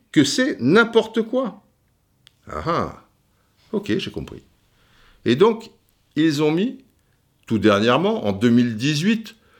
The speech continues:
comme entraîneur intérimaire. On le met là à la sélection et on réfléchit à un gros poisson. Et puis, ils l'ont conforté, parce que le gros poisson, ils le trouvent pas pour les raisons que je vous explique.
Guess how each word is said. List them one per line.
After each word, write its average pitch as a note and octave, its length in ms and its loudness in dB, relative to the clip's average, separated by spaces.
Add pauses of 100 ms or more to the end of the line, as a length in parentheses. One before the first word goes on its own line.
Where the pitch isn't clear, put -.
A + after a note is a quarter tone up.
(540)
comme D#3+ 160 4
entraîneur F#3+ 420 4
intérimaire. F#3+ 640 4
On B2 60 -2
le C3 80 -2
met D#3 100 2
là F3 140 6
à E3 60 6
la D3 40 4
sélection D3+ 840 0
et C#3+ 120 0
on C#3 120 0
réfléchit C3+ 500 2
à F3+ 80 6
un E3 60 2
gros C#3 160 0
poisson. C#3 440 2
Et C3 100 2
puis, F#3+ 280 4
ils F3 60 4
l'ont E3 160 4
conforté, E3+ 520 0
parce - 220 0
que - 80 -6
le C#3 100 2
gros C#3 140 0
poisson, F3+ 640 2
ils C#3 140 0
le C#3 100 4
trouvent C3+ 240 -4
pas G3+ 160 4
pour D3 160 -2
les C3 60 4
raisons C3 280 2
que C#3+ 60 -6
je C3 80 -6
vous C3+ 220 -2
explique. - 480 -4